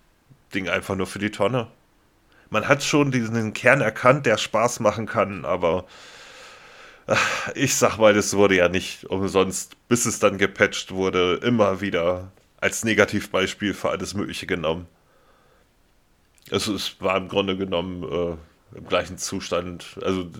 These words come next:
noch schlimmeren Zustand als Cyberpunk und das will schon was heißen. Ähm,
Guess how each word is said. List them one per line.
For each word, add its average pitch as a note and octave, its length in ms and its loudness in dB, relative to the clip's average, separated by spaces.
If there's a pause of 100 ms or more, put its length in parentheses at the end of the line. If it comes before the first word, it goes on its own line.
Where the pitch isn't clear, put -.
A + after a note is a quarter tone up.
noch G#2 160 2
schlimmeren G2 420 2
Zustand - 460 -2
als - 180 -6
Cyberpunk F#2 540 2
und D2+ 120 -6
das - 160 -6
will F#2 100 -2
schon F2 180 -4
was E2+ 180 -6
heißen. E2+ 300 -6 (1300)
Ähm, E2+ 300 -6